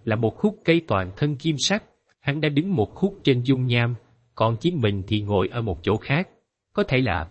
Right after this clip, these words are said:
vừa mới ngồi xuống, Trư Bát Giới bỗng nhiên phát hiện trên Lạc Đan Thần Mộc có một hàng chữ,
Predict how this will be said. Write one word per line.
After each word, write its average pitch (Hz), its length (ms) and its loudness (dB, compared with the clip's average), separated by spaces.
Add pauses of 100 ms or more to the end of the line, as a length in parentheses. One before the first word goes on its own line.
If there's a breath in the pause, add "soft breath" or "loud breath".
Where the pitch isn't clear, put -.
vừa 98 120 2
mới 135 160 0
ngồi 101 220 2
xuống, 151 320 0
Trư 131 160 4
Bát 160 240 -2
Giới 143 260 2
bỗng 143 240 0
nhiên 113 220 0
phát 160 180 -4
hiện 82 260 -4
trên 127 160 0
Lạc 82 240 -4
Đan 110 180 -2
Thần 80 220 -4
Mộc 85 240 -4
có 131 100 -2
một 120 200 -8
hàng 76 200 -4
chữ, 82 300 -2